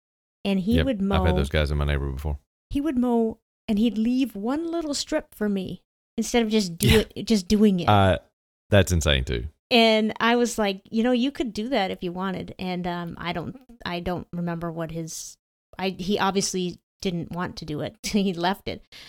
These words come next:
Speaker 1: But that wasn't even as insane as this. He, so we weren't, before I'd say that, we were not good. I mean, we started getting dandelions in our yard 'cause we didn't spray for it.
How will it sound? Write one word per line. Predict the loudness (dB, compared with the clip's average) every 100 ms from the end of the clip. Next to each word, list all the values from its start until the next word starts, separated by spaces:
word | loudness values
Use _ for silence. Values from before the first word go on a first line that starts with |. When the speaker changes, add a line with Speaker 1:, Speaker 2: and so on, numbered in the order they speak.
| -20 _
Speaker 1:
But | 2 4
that | 2 4
wasn't | 2 2 2
even | 2 0 0
as | -2 -2
insane | -4 -2 -2 -2 -2
as | -4 -8 -10 -16 _ -20
this. | -4 -4 -4 -10 -16 -20 _ _ _ _ _ _
He, | -4 -4 -4 -10 _
so | 2 4 4
we | 0 2 4
weren't, | 2 -2 _ _ _ _ _ _ _ _ _ _ _ _
before | 0 4 4
I'd | 4
say | 2 0
that, | 0 -4 -6
we | -2 2 2
were | 2 2
not | 2 -2 -2
good. | -6 -6 -8 -14 -6
I |
mean, | -2 -2
we | 0 -2
started | 2 2 2
getting | -4 -6 0
dandelions | 2 2 2 -2 -2 -2
in | -2
our | -2
yard | -4 -4 -4 -6
'cause | -8
we | -4
didn't | -4 -4 -6
spray | -6 -2 0 0
for | -2 -4 -4
it. | -6